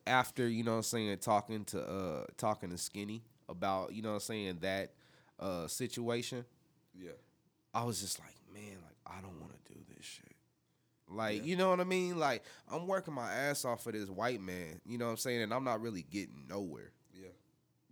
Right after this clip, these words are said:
Speaker 1: But yet, I have something that's homemade, something that's organic, and something that I love to do. I'm doing it for absolutely free, so you know that I love it.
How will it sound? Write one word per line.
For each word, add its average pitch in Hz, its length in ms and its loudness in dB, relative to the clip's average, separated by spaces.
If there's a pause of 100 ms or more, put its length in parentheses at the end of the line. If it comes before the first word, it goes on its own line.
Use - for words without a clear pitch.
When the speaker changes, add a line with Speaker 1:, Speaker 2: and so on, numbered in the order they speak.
Speaker 1:
But 135 200 -2
yet, 120 300 0 (400)
I 120 220 8
have 113 140 6
something 104 400 0
that's 76 180 -4
homemade, 104 880 0
something 110 320 -2
that's 87 240 -4
organic, 101 580 2
and 85 80 -6
something 95 320 -4
that 90 100 0
I 80 160 -2
love 92 440 2
to 90 100 -2
do. 82 400 0
I'm 110 180 0
doing 135 260 2
it 117 100 0
for 98 80 -2
absolutely 95 560 2
free, 104 380 -2
so - 160 -2
you 92 160 -2
know 123 180 2
that 95 120 -2
I 76 80 0
love 80 360 0
it. - 140 -8